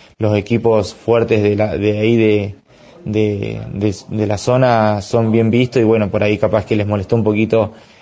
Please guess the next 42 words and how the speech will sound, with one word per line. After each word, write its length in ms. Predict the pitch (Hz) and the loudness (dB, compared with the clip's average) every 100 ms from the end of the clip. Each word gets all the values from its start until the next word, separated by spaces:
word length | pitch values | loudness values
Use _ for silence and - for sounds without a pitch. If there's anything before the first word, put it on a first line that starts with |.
| - | -8
el 180 | 113 107 | -2 0
hecho 240 | 113 120 | 0 2
de 140 | 110 104 | 0 0
que 120 | 110 | 0
un 140 | 113 | 0
equipo 960 | 113 120 110 113 107 107 104 104 104 101 - - - - - - | 0 0 0 2 2 2 0 -2 -4 -6 -12 -20 -20 -20 -14 -4
que 100 | 110 | 0
no 160 | 110 | 0
se 120 | 110 | 0
había 200 | 110 113 | 2 2
presentado 480 | 110 104 117 117 117 | 2 0 0 2 2
nunca 280 | 117 123 120 | 2 2 2
en 80 | 113 | 2
ninguna 320 | 110 117 117 | 2 2 4
vuelta 440 | 113 123 123 117 | 4 4 2 0
ni 120 | 107 110 | 0 2
nada 400 | 120 117 110 110 | 2 2 2 2
haya 120 | 107 | 0
estado 300 | 107 110 107 | 2 2 4
ahí, 280 | 110 117 110 | 2 2 2
bueno, 200 | 107 101 | 0 0
y 120 | 104 | 0
haya 200 | 101 101 | 0 0
dado 240 | 104 107 | 2 2
batalla 420 | 104 101 110 113 | 2 2 0 0
como 200 | 101 104 | 0 0
la 100 | 107 | 2
dimos 420 | 104 113 110 95 - - _ _ | 2 0 0 -4 -10 -20 _ _
hasta 240 | 107 - 104 | -8 -4 0
el 60 | |
último 340 | 110 110 104 107 | 0 0 0 2
día, 220 | 131 135 | 4 2
así 180 | 120 101 | 0 0
que 80 | |
bueno, 220 | 110 104 90 - - - | 2 0 -4 -16 -18 -6
eso 240 | - 113 | -2 0
también 580 | 107 110 113 110 98 95 - - - - | 0 2 2 0 -2 -6 -14 -20 -20 -8
molestó 340 | - 110 104 123 | -2 0 2 2
un 80 | |
poquito, 380 | 113 110 131 143 | 2 2 2 2
pero 180 | 113 110 | 2 2
bueno, 320 | 117 110 104 | 2 0 -4